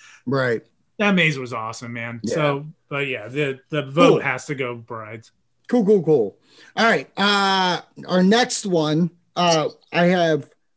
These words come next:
Speaker 1: favorite scene. So not necessarily scare, not necessarily just the most beautiful thing or something like that, whatever.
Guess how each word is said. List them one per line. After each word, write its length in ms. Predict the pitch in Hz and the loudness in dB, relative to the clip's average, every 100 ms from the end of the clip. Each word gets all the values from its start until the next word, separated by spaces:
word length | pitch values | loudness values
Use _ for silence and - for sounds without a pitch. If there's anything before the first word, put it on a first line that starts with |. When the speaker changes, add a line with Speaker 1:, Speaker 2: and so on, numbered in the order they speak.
| _ | _
Speaker 1:
favorite 580 | _ - 269 294 285 - | _ 2 4 4 2 -2
scene. 680 | - - 214 160 104 87 - _ _ _ - | -2 2 2 0 -2 -12 -18 _ _ _ -6
So 480 | - 208 196 185 | 2 4 4 2
not 220 | 175 262 349 | 2 0 2
necessarily 640 | 370 320 262 320 285 262 | 2 2 2 2 2 2
scare, 560 | - 226 185 165 202 233 _ - | 0 2 4 4 2 -4 _ -4
not 180 | 214 | 2
necessarily 920 | 240 226 - 226 233 202 185 165 175 190 | 4 2 0 2 4 4 4 4 2 2
just 320 | 165 175 - | 0 -2 0
the 80 | 185 | 0
most 420 | 180 170 165 147 | 0 0 -4 -6
beautiful 480 | 147 175 165 165 147 | -2 0 0 -2 0
thing 320 | 151 156 165 | 2 2 2
or 140 | 147 | -2
something 360 | - 147 143 143 | 0 -2 0 0
like 220 | 139 123 | -2 -2
that, 340 | 131 151 - - | -2 -4 -6 -4
whatever. 480 | 139 135 127 147 | -4 -2 -2 -4